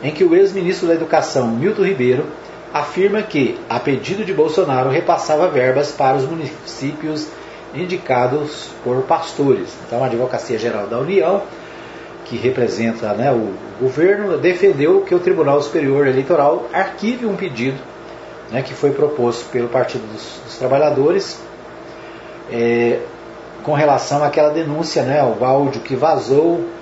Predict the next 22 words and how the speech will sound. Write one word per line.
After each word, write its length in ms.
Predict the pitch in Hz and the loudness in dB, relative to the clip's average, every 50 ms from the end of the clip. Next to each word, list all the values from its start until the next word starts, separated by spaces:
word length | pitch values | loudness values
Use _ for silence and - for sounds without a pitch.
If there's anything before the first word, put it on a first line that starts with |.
| - - - - | -16 -14 -10 -6
onde 280 | 123 135 135 131 135 | -4 -2 -2 -2 -2
o 40 | 151 | -2
ministro 640 | 156 170 123 113 107 120 123 120 - - 123 123 120 - - - - - - - - - - - 101 98 | -2 -2 -4 -2 -2 -2 -2 -2 -4 -4 -4 -4 -4 -6 -8 -16 -16 -16 -18 -18 -18 -18 -16 -16 -10 -4
Milton, 640 | 107 127 143 165 175 170 - 170 160 156 156 151 147 139 110 87 - - - - - - - - - | -2 0 2 4 2 2 4 2 2 2 2 -2 -2 -4 -6 -8 -12 -16 -18 -18 -18 -18 -18 -12 -8
é, 200 | 117 117 120 120 | -4 -2 -2 -2
disse, 560 | 117 - - 156 180 175 - - 190 185 175 - - 110 | -2 -4 -4 -4 -4 -6 -6 -8 -8 -8 -10 -12 -12 -6
né, 160 | 110 131 160 180 | -2 0 0 0
que 440 | - - 143 135 147 170 175 - - - - - - | -2 -4 -4 -2 0 0 0 -2 -2 -6 -12 -6 -2
atendia 560 | 135 147 - - 165 147 127 117 143 160 156 | -2 -2 0 0 -2 -2 -2 0 2 4 4
aquele, 380 | 147 - 151 139 135 139 143 - | 4 2 2 0 0 0 -2 0
aos 220 | 127 135 139 - | 0 0 0 0
pastores, 840 | - - 156 135 - - - 165 190 208 196 151 113 - - - - - - - - - - - - - - - - - - - - - - | 0 0 0 0 -2 -2 2 4 4 4 4 2 -2 -4 -8 -12 -12 -14 -16 -18 -18 -18 -18 -18 -18 -18 -18 -18 -18 -18 -18 -16 -12 -8 -4
é, 440 | 117 117 123 120 120 120 120 120 139 | 0 2 4 4 6 6 6 6 4
a 60 | 147 | 2
pedido 500 | - - 180 139 123 139 143 151 165 - | 0 -2 -4 -2 0 0 2 2 2 2
do 380 | 117 123 156 190 196 196 - - - - - | 4 4 6 6 6 6 4 0 -4 -10 -4
presidente, 720 | 139 143 139 135 147 147 139 117 110 98 - - - - - - 104 | -2 0 0 0 0 2 2 4 4 2 0 -4 -10 -14 -14 -10 -6
né? 200 | 107 123 135 143 | -4 -4 -4 -4
Então, 140 | - - 110 | -6 -6 -8
os 100 | 110 - | -6 -6
pastores 800 | - - 113 107 - - - 117 110 110 107 110 98 - - - - - - - - - - - - - - - - - - - - - - - - - - - - - - - - - | -2 -2 -2 -2 -2 -4 -4 0 0 0 0 -2 -6 -8 -12 -14 -16 -18 -18 -18 -18 -18 -18 -18 -18 -18 -18 -18 -18 -18 -18 -18 -18 -18 -18 -18 -18 -18 -18 -18 -16 -16 -18 -16 -16 -14
que, 260 | - - 170 196 196 | -8 -2 0 0 0